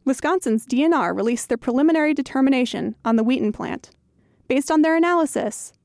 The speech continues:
they found that the project meets the state's standards for emissions and air quality. According to a facility supervisor with the D N R, their final decision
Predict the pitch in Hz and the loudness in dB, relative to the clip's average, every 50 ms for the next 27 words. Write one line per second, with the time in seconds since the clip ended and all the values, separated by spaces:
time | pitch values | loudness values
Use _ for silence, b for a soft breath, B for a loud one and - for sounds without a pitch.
0 | _ - - 254 254 - 330 339 370 392 381 - - 262 247 - 240 - - 269 | _ -2 -2 -2 0 0 0 2 2 2 2 0 -2 -2 -4 -4 -6 -2 -2 -2
1 | 294 - 269 262 - 240 233 254 320 359 - - - 320 302 - - 294 294 - | 0 0 -2 -2 0 2 2 4 2 2 -2 -2 -4 -4 -4 -2 -2 -4 -4 -4
2 | - - - 311 311 311 269 226 - - - 226 - - - _ - 254 226 226 | -6 -4 -2 0 2 2 2 0 0 -4 -4 -8 -12 -16 -14 _ -4 0 2 2
3 | 233 226 262 - 311 302 302 311 - - 233 226 - 226 240 240 - - 226 - | 2 2 2 0 2 2 2 2 2 0 -2 0 0 -2 -4 -4 -4 -4 -4 -4
4 | - - - 80 247 - _ _ _ _ _ _ _ _ _ _ - 277 - - | -4 -4 -4 -4 -6 -6 _ _ _ _ _ _ _ _ _ _ -8 -6 -2 -2
5 | 311 339 392 427 - - 247 240 - 277 269 - - 320 339 359 349 349 - - | 0 0 0 0 0 0 -2 -2 -2 -4 -4 -2 0 0 2 2 2 0 0 0
6 | - 349 - 330 262 214 175 185 - 196 185 196 220 254 220 233 - - 240 214 | -2 0 0 0 -2 -2 -2 -4 -4 -4 -6 -6 -6 -4 -6 -4 -2 -2 -2 0
7 | 247 254 277 294 294 320 285 220 - - 226 - _ _ _ _ _ - 247 247 | 0 0 2 2 2 2 2 0 -2 -4 -6 -8 _ _ _ _ _ -2 -2 -2
8 | - - 254 247 311 359 392 349 311 262 - 202 202 - - 165 175 226 | -2 -2 -2 0 2 2 2 2 0 -2 -4 -4 -6 -6 -6 -4 -4 -6